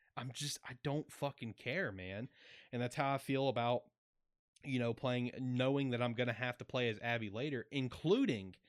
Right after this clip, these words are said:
watching, uh, Hollow on YouTube, uh, watching a little bit of his playthrough, and knowing that I'm gonna have to play Abby versus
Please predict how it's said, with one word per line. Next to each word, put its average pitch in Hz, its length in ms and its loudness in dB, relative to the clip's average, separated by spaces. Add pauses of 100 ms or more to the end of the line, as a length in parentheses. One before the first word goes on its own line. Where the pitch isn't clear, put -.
(260)
watching, 127 520 2
uh, 104 220 0
Hollow 135 640 0
on 110 200 -2
YouTube, 110 540 -4 (480)
uh, 113 280 0
watching 117 360 0
a - 20 -2
little 123 200 0
bit 110 80 0
of 104 80 -8
his 180 180 -6
playthrough, 104 580 -4
and 120 200 0
knowing 139 520 2
that 117 140 0
I'm 123 160 0
gonna 151 140 -2
have 156 240 -6
to - 80 -8
play 151 280 2
Abby 147 480 2 (280)
versus 156 760 6